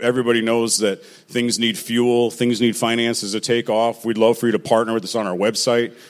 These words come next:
We'd love for you just to partner with us. Help us do this thing. We're gonna be building all kinds of things,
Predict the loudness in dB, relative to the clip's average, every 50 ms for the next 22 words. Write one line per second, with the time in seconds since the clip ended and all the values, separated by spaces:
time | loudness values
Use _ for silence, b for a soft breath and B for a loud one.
0 | B B B 0 0 0 0 0 -2 -2 -2 -4 -2 2 2 4 4 2 0 -2
1 | -4 -6 -6 -8 -10 -10 -12 -14 _ _ -2 0 2 2 2 0 0 2 2 2
2 | 2 2 0 -2 -4 -6 -6 -8 -10 -18 b b b b b b -2 0 0 0
3 | 0 0 -2 0 2 2 2 2 0 2 4 6 6 6 4 4 2 2 2 0
4 | 0 0 -2 -2 -4 -4 -8 -12 -14 -14 -14